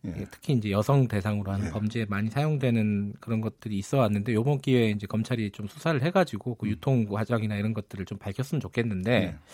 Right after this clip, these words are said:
Speaker 2: 근데 이, 뭐, 요번에 화제가 된 지에이치비, 그러니까 이른바 물뽕 말고도 음성적으로 지금 사용되고 있는 그런 마약류?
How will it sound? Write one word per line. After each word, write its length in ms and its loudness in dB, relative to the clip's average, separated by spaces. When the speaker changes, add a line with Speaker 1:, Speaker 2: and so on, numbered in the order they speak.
Speaker 2:
근데 140 2
이, 680 6
뭐, 200 2
요번에 240 8
화제가 300 6
된 160 2
지에이치비, 760 0
그러니까 80 -8
이른바 460 4
물뽕 400 2
말고도 720 -2
음성적으로 480 8
지금 400 4
사용되고 500 4
있는 560 2
그런 520 0
마약류? 640 2